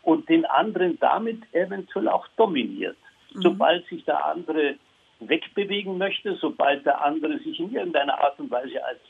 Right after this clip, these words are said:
Speaker 1: eigen, als einzeln, als Individuum definiert und nicht mehr nur als Synzytium, als zusammengehörig mit beispielsweise der Frau, da wird dann so etwas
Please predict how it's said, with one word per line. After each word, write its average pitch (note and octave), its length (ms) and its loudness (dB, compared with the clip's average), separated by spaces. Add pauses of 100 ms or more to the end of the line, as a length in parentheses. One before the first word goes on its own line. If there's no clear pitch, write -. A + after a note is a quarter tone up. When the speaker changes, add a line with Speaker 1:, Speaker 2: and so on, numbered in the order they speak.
(220)
Speaker 1:
eigen, E3 540 0
als A2 260 -8 (140)
einzeln, G3 640 -4
als B2 180 -8 (100)
Individuum F#3 640 -4
definiert F#3 540 0
und D3+ 220 -4
nicht D#3+ 220 -2
mehr E3 120 2
nur D#3 300 4
als B2+ 240 -2
Synzytium, G#3 720 -2
als - 220 0 (160)
zusammengehörig D#3+ 840 2 (400)
mit C#3 340 0 (580)
beispielsweise A#2 460 0
der A2 180 2
Frau, F#3+ 460 4 (280)
da D3 400 2
wird F#3+ 240 -6 (220)
dann E3 300 -2
so D#3+ 240 -4
etwas D#3+ 400 -10